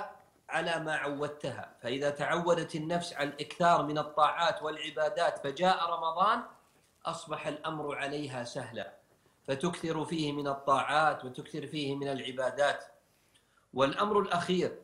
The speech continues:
الذي يجب أن يفعله كل إنسان، يعني ما تقدم هذا مستحب،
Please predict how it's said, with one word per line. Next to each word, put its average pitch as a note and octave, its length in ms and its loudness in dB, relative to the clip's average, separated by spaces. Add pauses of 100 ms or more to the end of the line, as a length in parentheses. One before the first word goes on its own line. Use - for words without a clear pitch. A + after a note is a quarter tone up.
الذي D3+ 420 -2
يجب D#3+ 340 -2
أن D3+ 300 -2
يفعله D#3 580 0
كل B3 340 -4
إنسان، B2+ 340 -4 (380)
يعني A#2+ 240 -2
ما D#3+ 160 4
تقدم F3+ 680 2
هذا F3 220 2
مستحب، G3 480 -2